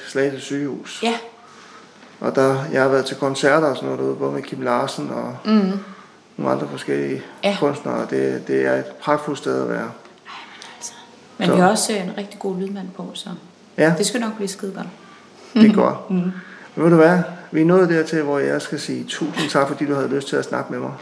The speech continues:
Speaker 2: Jamen, det var en stor fornøjelse.
Speaker 1: Jeg krydser fingre for, at I får en kanon forestilling.
Speaker 2: Godt være.
Speaker 1: Jeg, jeg er godt vejr.
Speaker 2: Ja.
Speaker 1: Det skal vi også have.
Speaker 2: Ikke?
Speaker 1: Altså, de sidste år, der havde vi jo regnvejr og, og blæsevejr og sådan noget. Og der ser man jo, at, øh,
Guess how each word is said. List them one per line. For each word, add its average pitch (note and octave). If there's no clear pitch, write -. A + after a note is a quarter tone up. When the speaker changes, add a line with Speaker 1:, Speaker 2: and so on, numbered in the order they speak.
Speaker 2:
Jamen, C4
det C4
var B3
en A#3
stor B3+
fornøjelse. A3+
Speaker 1:
Jeg C#3+
krydser C3+
fingre D3+
for, D3
at B2+
I B2
får C#3
en C#3
kanon C#3+
forestilling. B2+
Speaker 2:
Godt -
være. C#3
Speaker 1:
Jeg, C#3+
jeg C#3
er A#2+
godt F3
vejr. E3
Speaker 2:
Ja. -
Speaker 1:
Det C#3+
skal D3+
vi C3
også A#2+
have. A2
Speaker 2:
Ikke? C#4
Speaker 1:
Altså, C#3+
de C#3
sidste F3+
år, C3+
der D3+
havde D3+
vi C3
jo A#2+
regnvejr C#3
og, A2
og A2+
blæsevejr C3
og A#2+
sådan C3+
noget. C3+
Og C#3
der D#3
ser E3
man D3+
jo, B2+
at, B2+
øh, B1+